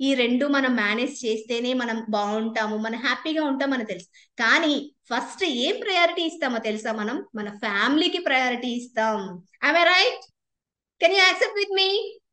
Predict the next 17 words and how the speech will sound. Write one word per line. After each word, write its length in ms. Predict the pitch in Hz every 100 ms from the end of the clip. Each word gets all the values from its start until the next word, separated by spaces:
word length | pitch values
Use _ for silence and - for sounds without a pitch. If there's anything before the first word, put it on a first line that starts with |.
| _ _ -
Yes, 180 | 269 262 - - _ 262
yes, 140 | 247
thank 460 | 233 - 294 277 285
you, 120 | 294 247 269
thank 180 | 262 262
you 120 | 277
so 120 | 247 208
much. 140 | 202 - _ _ -
So 360 | 285 262 403 - -
మ-, 320 | 240 254 254 247
నేనేమంటాను 880 | 302 508 480 359 311 294 254 247
అంటే 520 | 214 196 247 220 147 - _ 262
first 460 | 349 - - - - _ 202
we 460 | 196 262 349 466
need 680 | 302 247 254 330 370 370 320
to 260 | 269 185 - _ _ -
take 320 | 269 311 370